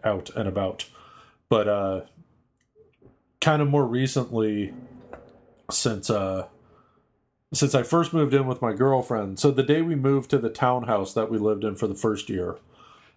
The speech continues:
um, my brother brought the family along to check out the new place, and the nephew got into a bunch of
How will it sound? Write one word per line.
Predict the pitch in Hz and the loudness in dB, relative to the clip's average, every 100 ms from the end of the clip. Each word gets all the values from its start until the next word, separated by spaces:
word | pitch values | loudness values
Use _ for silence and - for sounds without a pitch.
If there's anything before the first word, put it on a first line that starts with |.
| _ - | _ 0
um, | 107 98 95 87 85 _ _ _ _ _ _ _ _ _ _ _ _ _ _ _ _ _ _ - | 0 2 -2 -6 -16 _ _ _ _ _ _ _ _ _ _ _ _ _ _ _ _ _ _ -6
my | 123 120 | 0 2
brother | 101 120 120 123 120 117 | 2 2 4 2 0 0
brought | 104 98 113 113 113 113 - _ _ _ _ _ _ | -4 -2 4 6 6 2 -4 _ _ _ _ _ _
the | - | -2
family | - 156 156 131 117 | 2 2 2 2 2
along | 107 104 107 101 | 2 2 0 -2
to | |
check | - 117 117 | -2 0 2
out | 113 | 0
the | 110 | 0
new | 101 | -2
place, | 95 135 127 113 - - - - - _ _ - | 0 2 2 0 -4 -12 -20 -20 -20 _ _ 0
and | 110 107 101 98 | 0 0 -2 -2
the | 110 | 0
nephew | 110 110 135 113 | 2 2 2 0
got | 110 107 - - | 2 2 0 -6
into | 107 113 143 139 139 160 | -4 0 2 2 0 -2
a | 139 | 0
bunch | 143 143 | 0 0
of | 165 156 143 - | 0 0 -2 -8